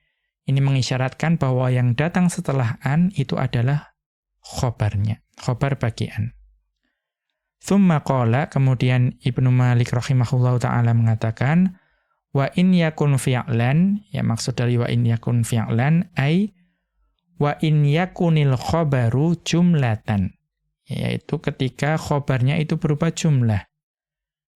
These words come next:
"Fi'luha la yadullu ala du'ai,"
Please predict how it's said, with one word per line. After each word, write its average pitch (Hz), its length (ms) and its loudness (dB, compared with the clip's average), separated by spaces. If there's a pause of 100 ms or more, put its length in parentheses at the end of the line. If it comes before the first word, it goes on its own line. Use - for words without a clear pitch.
"Fi'luha 156 960 0
la 139 400 0
yadullu 151 640 2
ala 147 400 0
du'ai," 143 880 -2